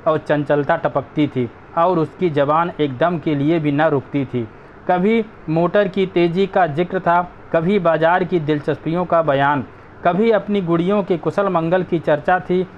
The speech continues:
और कभी अपने बाप की मोहब्बत की दास्तान।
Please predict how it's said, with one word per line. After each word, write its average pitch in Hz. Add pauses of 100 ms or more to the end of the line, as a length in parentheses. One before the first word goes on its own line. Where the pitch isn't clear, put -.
(140)
और 185
कभी 170
अपने 170
बाप 156
की 165
मोहब्बत 147
की 156
दास्तान। 139